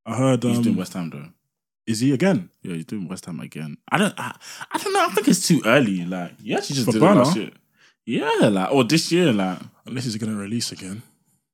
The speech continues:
Speaker 1: But he's
Speaker 2: Nah,
Speaker 1: just
Speaker 2: it's
Speaker 1: released,
Speaker 2: the Big
Speaker 1: no?
Speaker 2: Seven tour, bro.
Speaker 1: Like,
Speaker 2: So it's for that album that he just released.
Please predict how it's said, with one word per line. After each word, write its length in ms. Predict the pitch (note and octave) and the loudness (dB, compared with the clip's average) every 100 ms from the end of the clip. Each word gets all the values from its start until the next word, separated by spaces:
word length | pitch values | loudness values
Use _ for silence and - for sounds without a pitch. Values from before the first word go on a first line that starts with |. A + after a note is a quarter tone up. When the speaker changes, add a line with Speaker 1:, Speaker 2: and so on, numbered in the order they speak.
| _ _ | _ _
Speaker 1:
But 80 | G2 | -8
he's 100 | G#2 | 0
Speaker 2:
Nah, 60 | D#3 | 4
Speaker 1:
just 120 | D3 B2 | 4 4
Speaker 2:
it's 80 | |
Speaker 1:
released, 220 | F#3+ A#3 F3 | 6 6 6
Speaker 2:
the 60 | |
Big 60 | E3+ | 4
Speaker 1:
no? 40 | - | 6
Speaker 2:
Seven 260 | E3 D3 | 4 4
tour, 240 | C#3+ E3+ E3 | 2 0 0
bro. 260 | F2+ E2 F2+ - _ _ _ _ - | -2 -4 -8 -18 _ _ _ _ -16
Speaker 1:
Like, 140 | F#2+ - - - - - - | -16 -12 -12 -10 -12 -12 0
Speaker 2:
So 140 | A#2 | 2
it's 100 | G#2 | 2
for 220 | - C#3 | 2 2
that 160 | B2 G#2+ | 6 6
album 240 | C#3 B2+ | 4 2
that 100 | G#2+ | -2
he 60 | G2 | -2
just 160 | A#2 A2+ | -6 -6
released. 380 | A#2+ A2 D#2 | -6 -6 -8